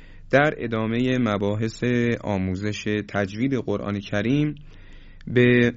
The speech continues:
صفات فرعی رسیدیم. اه، در جلسهٔ گذشته راجع به، اه، صفات فرعی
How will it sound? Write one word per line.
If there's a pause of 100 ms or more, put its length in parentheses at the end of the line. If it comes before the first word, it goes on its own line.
(560)
صفات
فرعی
رسیدیم. (1000)
اه،
در
جلسهٔ
گذشته
راجع
به، (760)
اه،
صفات
فرعی